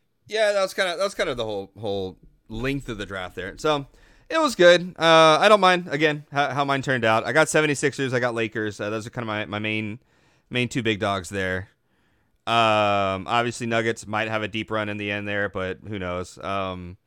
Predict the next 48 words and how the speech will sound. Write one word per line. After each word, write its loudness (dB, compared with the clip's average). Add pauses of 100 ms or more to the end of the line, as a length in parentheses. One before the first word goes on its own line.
(500)
I -6
think -4
Lakers 0
are -4
kinda, -6
kinda -6
turning -8
it -6
up -4
a -8
little -4
bit. -2
I -4
don't -4
know -4
if -6
the -14
seventy-sixers, -10
Sixers -8
are -8
gonna -4
be 0
able -4
to -4
hold -6
off -6
the -12
Nets -10
for -12
too -10
long. -8 (580)
Uh, -6
I -10
think -10
that -12
they're -6
just -16
gonna -10
slowly -10
kinda -12
get -14
stronger -8
as -12
the -18
season -14
goes -12
on -10
and -12